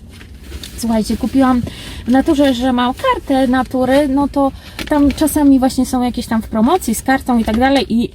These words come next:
L'Oreala maseczka pięćdziesiąt plus Pro,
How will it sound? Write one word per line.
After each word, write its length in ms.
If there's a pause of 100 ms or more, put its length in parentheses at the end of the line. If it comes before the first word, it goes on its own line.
(140)
L'Oreala 960
maseczka 760
pięćdziesiąt 800
plus 680 (1200)
Pro, 400